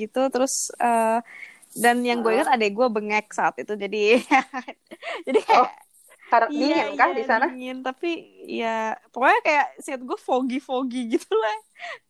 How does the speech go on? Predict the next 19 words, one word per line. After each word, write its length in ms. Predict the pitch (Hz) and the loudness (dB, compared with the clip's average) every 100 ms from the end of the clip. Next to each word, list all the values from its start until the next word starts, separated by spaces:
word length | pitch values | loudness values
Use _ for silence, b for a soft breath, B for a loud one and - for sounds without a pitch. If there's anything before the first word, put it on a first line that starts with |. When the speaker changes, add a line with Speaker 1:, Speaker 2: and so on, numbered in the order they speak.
| - | -2
Speaker 1:
Ambience 440 | 262 262 262 254 294 294 | -2 0 0 0 -2 -2
tuh 100 | 214 | 0
Speaker 2:
Oh. 60 | 226 | 4
Speaker 1:
foggy, 720 | 240 262 214 214 226 254 302 | 6 6 4 -6 -6 -4 -4
terus, 300 | 320 269 311 320 - | -4 -2 -4 -6 -10
eh, 420 | - 233 233 233 233 - | -4 0 2 2 0 -4
hotelnya 320 | 247 233 226 269 | -8 -4 -6 -4
warna-warni, 600 | 254 254 220 220 214 226 240 | -6 -6 -8 -8 -8 -8 -10
itu 80 | 247 285 | -8 0
kayak 160 | 240 202 | 2 2
ada 80 | 202 - B B B | 2 0 B B B
kayak 160 | 240 240 | -2 2
kasino 360 | 254 277 277 247 240 | 0 0 -2 0 0
di 40 | 226 | 0
atas 180 | 226 254 240 | 0 -2 2
gunung 320 | 247 - 320 285 | 4 4 4 4
Speaker 2:
Oh. 100 | 240 | 4
Speaker 1:
gitu 140 | 247 262 | 0 -2
lah. 100 | 285 | -2